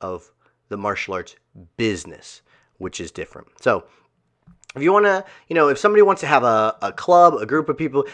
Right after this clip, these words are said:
you know, you get your friends together, you put a shingle out and say, "Hey, I'm teaching M M A, uh, classes," or I'm,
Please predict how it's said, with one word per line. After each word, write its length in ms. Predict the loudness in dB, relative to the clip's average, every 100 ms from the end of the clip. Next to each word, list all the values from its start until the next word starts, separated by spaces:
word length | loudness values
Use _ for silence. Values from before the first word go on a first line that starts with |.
| -16 -4
you 80 | -2
know, 60 |
you 260 | 0 -2 4
get 180 | 4 4
your 140 | -2
friends 380 | 2 0 0 -4
together, 500 | 0 2 4 6 4
you 320 | 2 -4 -6
put 220 | 0 4
a 100 | 4
shingle 480 | 2 0 2 4 6
out 320 | 8 6 2
and 140 | -4 -2
say, 340 | 2 6 4
"Hey, 460 | 4 4 6 6 4
I'm 220 | 0 0
teaching 580 | -6 -2 0 0 -2 -6 -14 -20 _
M 160 | -2 0
M 160 | 2 6
A, 800 | 6 6 6 4 2 0 -2 -4
uh, 140 | -6
classes," 560 | 2 2 4 -2 -2 2
or 100 |
I'm, 140 | 2